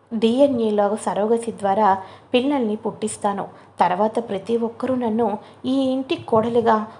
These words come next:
మురారి భార్యగా నెత్తిన పెట్టుకొని జాగ్రత్తలు చెప్తూ కృష్ణని ఎలా అయితే అపురూపంగా చూసుకుంటారో అలా నన్ను అపురూపంగా చూసుకుంటారు. తొమ్మిది నెలల తర్వాత బిడ్డ అయితే పుడుతుంది, కానీ అప్పుడే నేను ఇస్తాను అదిరిపోయే జలక్.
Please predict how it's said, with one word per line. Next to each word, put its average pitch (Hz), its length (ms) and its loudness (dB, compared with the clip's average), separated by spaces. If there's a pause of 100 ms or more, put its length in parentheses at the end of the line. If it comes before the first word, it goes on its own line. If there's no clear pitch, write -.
(140)
మురారి 226 420 -2
భార్యగా 208 640 2 (260)
నెత్తిన 254 360 -4
పెట్టుకొని 220 640 -2 (340)
జాగ్రత్తలు 208 520 0
చెప్తూ 226 460 0
కృష్ణని 320 720 -4
ఎలా 220 200 -2
అయితే 233 340 0
అపురూపంగా 220 640 2 (100)
చూసుకుంటారో 196 680 -2 (260)
అలా 202 220 4
నన్ను 208 320 -2 (100)
అపురూపంగా 208 640 -2 (100)
చూసుకుంటారు. 202 640 -4 (340)
తొమ్మిది 208 300 0
నెలల 190 260 -4
తర్వాత 208 640 -2 (300)
బిడ్డ 170 300 -6
అయితే 233 300 2
పుడుతుంది, 214 520 -4 (380)
కానీ 196 340 0 (120)
అప్పుడే 226 420 2
నేను 208 200 -2
ఇస్తాను 185 520 -2 (240)
అదిరిపోయే 196 760 -2
జలక్. 180 280 0